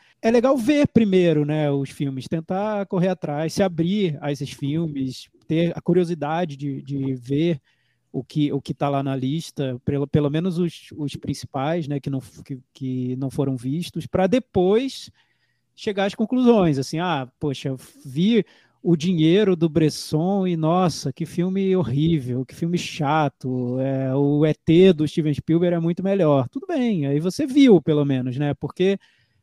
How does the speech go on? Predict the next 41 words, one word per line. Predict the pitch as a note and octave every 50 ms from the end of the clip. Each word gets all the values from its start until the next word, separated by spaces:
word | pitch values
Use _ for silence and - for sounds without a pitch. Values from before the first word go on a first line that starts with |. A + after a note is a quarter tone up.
| _ _
chegar | - - F3+ E3 F#3+ G3 A3 A3+ A#3 G#3+
à | G3+
conclusão | - G#3 F#3+ F3+ - F#3+ F3+ D#3+ F3+ E3+
de | D#3+
que, | - G3
"Ah, | G3 F3+
porque | - F3+ - - F3+
tem | - F#3+
muito | F#3 A3 - -
filme | - G#3 G3
que | - G3
eu | G3
não | F#3+ G3 F#3+ F3+
vi, | D3 C3 B2+ C#3+ D#3 D3 C#3+ B2+ - _ _ _ _ _ _ _ _
a | - D3+ D3+
lista | D3+ E3+ D#3 - - F3
é | D3+
ruim", | C3+ - C3 B2+ C3+ D#3 G#3 A3+ A3+ G3 D#3 C#3 C3+
ou | C3 C3+ C#3
não, | C#3+ D3+ - -
"Tem | F3+ F3
muito | F3+ A3+ -
filme | - G#3+ G3+
que | F3 G3
eu | G3
não | G3 F#3+ E3
vi, | C3+ B2+ D3+ D3+ D3
a | D3
lista | D3 D3+ D3+ - E3
é | -
pedante, | - E3 C#3 B2+ B2 D3 E3 G3+ A3+ G#3+ F#3 D#3 - - C3
porque | - D#3 D3 - - - D#3+ D3+ D3+ D3 D3 C#3+ C#3 C3+ C3+ C3
a | C#3
minha | C#3+ D#3 E3+ E3+ D#3
bagagem | D3+ D3+ C#3+ C3 C#3 C3+ C#3 C#3+ C#3 C#3+ B2+
resume | C3 C#3+ C3+ A#2+ - C#3+ F3 G#3 G#3 F3+ D#3+ D3
o | C3+
cinema | - D3+ C#3+ C#3+ C#3+
dos | C3 C3+ C3
anos | C#3 C3+ B2 C3
oitenta." | C3 B2+ - _ F#3 G3 G#3+ G#3 E3 - - C#3+ C3